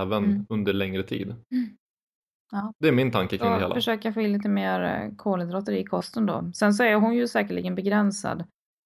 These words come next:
Speaker 2: Eh, och hon nämner ju inte att hon äter gluten till exempel. Och det är ju säkert en, eh, har ju säkert en orsak i att hon har den här E B S då, att hon har upplevt sig må bättre utan det helt och hållet.
Speaker 1: Mm. Ja.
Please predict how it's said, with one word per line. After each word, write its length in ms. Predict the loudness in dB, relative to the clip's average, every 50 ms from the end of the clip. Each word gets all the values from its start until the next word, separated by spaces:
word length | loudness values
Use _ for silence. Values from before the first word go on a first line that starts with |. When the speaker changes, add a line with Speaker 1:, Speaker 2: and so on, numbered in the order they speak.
| _ _ -2
Speaker 2:
Eh, 400 | 0 0 2 2 0 0 -2 -2
och 60 | -2
hon 200 | 0 0 0 0
nämner 300 | 0 0 0 2 2 4
ju 60 | 4
inte 120 | 4 2 0
att 100 | -2 -2
hon 80 | -2
äter 400 | -2 -2 -2 -4 -4 -4 -2 -4
gluten 440 | -4 -4 -2 -2 -2 -2 -4 -6 -6
till 100 | -6 -6
exempel. 400 | -6 -6 -8 -10 -8 -8 -6 -4
Och 120 | -4 -2 -2
det 80 | -2
är 120 | -2 -2 -2
ju 80 | -4
säkert 380 | -4 -6 -8 -8 -8 -10 -8 -8
en, 280 | -6 -6 -4 -4 -4
eh, 180 | -6 -6 -6 -8 -10 -12 _ _ _ _ _ _ _ _ _ _ _ _ _
har 80 | -4
ju 60 | -2 0
säkert 280 | 0 0 0 0 0 0
en 60 | 0
orsak 360 | 0 0 2 2 0 2 0
i 160 | 0 0 -2
att 120 | -2 -2 -2
hon 120 | -2 0
har 200 | 2 2 4 4
den 120 | 4 4 4
här 160 | 2 0 0
E 140 | 0 -2 -2 0
B 60 | -2
S 240 | -2 -4 -4 -6 -6 -4
då, 100 | -2 -2
att 200 | -2 -2 -2 -4
hon 340 | -6 -6 -6 -4 -4 -6 -8 -10 -14 _ _ _ -4
har 120 | -4 -4
upplevt 300 | -4 -4 -8 -10 -10 -6
sig 100 | -6 -4
må 120 | -4 -4
bättre 340 | -4 -6 -8 -4 -4 -2 -2
utan 360 | -2 -4 -2 0 2 2 2
det 60 | 2 0
helt 280 | -2 -4 -6 -4 -4
och 60 | -4
hållet. 220 | -2 -2 -4 -6 -10 _ _ -6
Speaker 1:
Mm. 300 | -4 -2 0 0 -2 -4 -8 _ _ _ _ _ _ -10
Ja. 140 | -10 -10 -10